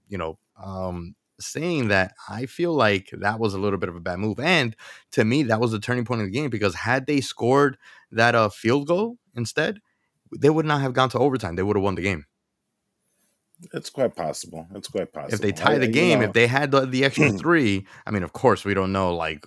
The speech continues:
Speaker 1: how Be-, the Bengals would have responded,
Speaker 2: Right.
Speaker 1: um,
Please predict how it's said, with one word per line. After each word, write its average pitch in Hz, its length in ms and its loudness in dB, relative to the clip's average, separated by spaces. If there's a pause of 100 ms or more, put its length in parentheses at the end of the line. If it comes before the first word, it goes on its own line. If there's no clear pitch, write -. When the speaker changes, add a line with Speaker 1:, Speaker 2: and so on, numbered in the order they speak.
Speaker 1:
how 90 320 -2
Be-, 82 240 -8
the 87 140 -14
Bengals 82 320 -8
would 76 80 -12
have 78 100 -14
responded, 104 680 -2 (420)
Speaker 2:
Right. 95 220 2
Speaker 1:
um, 87 300 -10